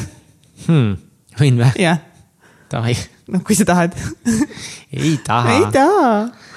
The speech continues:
Speaker 2: Kus
Speaker 1: Ei taha.
Speaker 2: kus sul ikka minna on?
Speaker 1: Mul ei ole kuskil minna. Praegu vaatan seda külaliste nimekirja, mis meil siin olnud on, ja meil on nii palju lahedaid inimesi käinud saates ja me oleme nendega tuttavaks saanud, mis on üliäge. Aga täna mõtlesime, et räägime üldse, mis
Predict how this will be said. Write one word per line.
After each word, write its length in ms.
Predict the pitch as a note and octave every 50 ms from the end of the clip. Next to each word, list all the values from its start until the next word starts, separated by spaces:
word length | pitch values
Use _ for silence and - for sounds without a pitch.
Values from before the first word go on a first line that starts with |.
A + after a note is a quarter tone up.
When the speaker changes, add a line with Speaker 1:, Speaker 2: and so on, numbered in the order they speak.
| - - -
Speaker 2:
Kus 160 | - - B2+
Speaker 1:
Ei 80 | A#2+ C#4+
taha. 200 | B3 A#2+ - A#2+ A2+
Speaker 2:
kus 160 | - C#4 C#4+
sul 140 | - A#3+ G3+
ikka 140 | G3+ - D#3+
minna 300 | D#3 F#3+ F3+ E3+ E3 F3 E3
on? 140 | F3+ E3 F#3 G3+ -
Speaker 1:
Mul 140 | C#3 D3
ei 80 | C#3+ B2+
ole 20 |
kuskil 300 | G#2 A#2 A#2 - - A2 A2
minna. 160 | A2 G#2+ A2 A2+ B2+
Praegu 220 | E3 D#3 C#3+ D3+
vaatan 260 | D3+ C#3 - - A2+
seda 140 | - - A#2
külaliste 540 | G#2 C#3 C3+ B2 G#2+ G#2 G#2 - - - G#2+ G#2+ A2
nimekirja, 600 | B2 C#3 C3+ B2 A#2 A2+ A#2 A#2 A#2 A#2 A2+ A2+ A#2+
mis 220 | B2 B2 B2 - -
meil 160 | A#2+ A2+ A2+
siin 160 | G#2+ B2 B2
olnud 220 | B2+ B2 A#2+ G#2+ B2
on, 140 | A#2 A#2 A2 G#2+ G#2
ja 140 | G#2 G#2 G#2
meil 160 | A2 A2+ A2+
on 140 | A2+ A#2+ B2
nii 220 | C3+ D3 C#3+ B2+ A2+ A2 A2+
palju 240 | A2+ A2+ G#2+ G#2 G#2
lahedaid 380 | G#2 G#2 G#2 G#2+ G#2 G#2+ G2+ G#2
inimesi 300 | G#2 G2+ G2+ A2 G#2+ G#2+
käinud 180 | G#2+ G#2 -
saates 380 | - G#2 G#2 - - A2 - -
ja 60 | A#2 A#2
me 80 | A#2+
oleme 160 | A#2 A2+ A#2 A2+
nendega 240 | A2 A#2+ A2 A2
tuttavaks 480 | - E3 D#3+ - - B2 A2+ G#2+ - -
saanud, 220 | B2 A2+ A2 A2+
mis 100 | A2+ G#2
on 160 | B2 A#2 A#2+ B2
üliäge. 380 | A#2+ A2+ A2 A2 G#2+ G#2+ G#2+ G#2+ - _ _ _ - - - - - - - - - - - - C#3
Aga 220 | C#3 C#3+ C3+ C#3+ C#3
täna 220 | - F3 F3 F#3 D#3+ C#3+ C3 B2
mõtlesime, 320 | C#3 C#3+ - - C3+ A#2
et 60 | - C3
räägime 400 | C#3+ C#3+ B2+ B2+ A#2 A2 A2+ A2+ A2 A#2 C3+
üldse, 180 | C3+ - - C3+ C#3
mis 100 | C3+